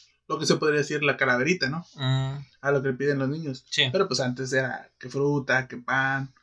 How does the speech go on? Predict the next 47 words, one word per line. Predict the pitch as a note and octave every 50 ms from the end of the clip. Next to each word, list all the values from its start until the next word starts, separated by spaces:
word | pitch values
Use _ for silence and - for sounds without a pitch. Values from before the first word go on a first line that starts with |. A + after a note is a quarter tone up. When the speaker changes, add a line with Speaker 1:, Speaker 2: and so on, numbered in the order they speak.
| _ _ _ _ _ _ _
Speaker 1:
y | - C3 C3+ C3+ C3 C3 B2+ B2 B2
si | B2 C#3
había | C3 C3+ C3+
un | C3
poco | C3+ C3 - - C#3
de | B2+ A#2+
tamales | A#2+ A#2+ A#2 B2 C3+ C#3+ C#3+ C#3 C3+ -
o | C#3
algo | C3+ C#3 B2+
así, | B2+ - E3+ E3 D#3+
¿no? | D#3+ E3+ F#3 F3+ - _ - -
Speaker 2:
Ajá. | A#2+ B2 B2+ B2 A#2 A#2+ B2 B2 - _ _ _ - _ _ _ _ _ _ _ _ _ _ _
Speaker 1:
Y | - F3 E3
si | - E3+ D#3+
esto | E3 F3+ F3 - G3+
se | F#3+ F3+ E3+
hacía | D3 - - E3 E3 D3+
desde | C3+ C#3+ C#3+ C#3 C#3 C#3+ C#3
los | C#3 C3+ C3 -
tiempos, | - C#3+ C#3+ B2+ E3 D3+ C3+ - - B2+
eh, | C#3 C3+ C3+ C3 C3 C3 B2+ B2+ - _ _
prehispánicos, | - D3+ D3 C3 B2+ - - D3+ E3 F3 F3 B3 B3 B3 - _ _ _ _ _ _ _
bueno, | - D3 D3+ D3 B2 -
podemos | C3 C3+ C#3 C#3+ C#3+ C3 -
decir | D3 C#3+ -
que | - - C#3 C3+ C3+ C3 B2+ C3 B2+ B2+ B2+ _ _ _ _ _ _ -
es | C3+ C#3+ C#3
mucho | D3+ C#3+ B2+ C#3 C3+
antes | C3 B2 C3 C3 - -
que | - C#3
el | C#3 C#3 C3 B2 B2
Dulce | - C#3+ C#3+ C#3+ D3
y | C3+ B2
Travesura | B2+ C3 B2 B2 B2+ C3 D3 D3+ D#3+ C#3
de, | C3 B2+ A2 B2+ C3 - _ _ _ _ _ _ _ _ _ _ _ _ _ _ _
del | C#3+ C#3+ -
Halloween, | - D#3 F3+ F#3 D3 C3+ C#3 C3 D3
¿no? | F3+ G#3 - _
Speaker 2:
Ujú. | C#3 C3 C3 C#3
Speaker 1:
Es | C#3+
más | D3+ C#3 C3 C#3
antiguo | C3 C3 C#3 C3+ C3+ C3 B2+
esto, | C3+ C3+ - C3+ B2+
lo | B2 C3+ C3
de | B2+
la | B2+ B2+
calaverita. | B2+ C3 B2+ B2+ B2+ C3+ D3 C#3+ -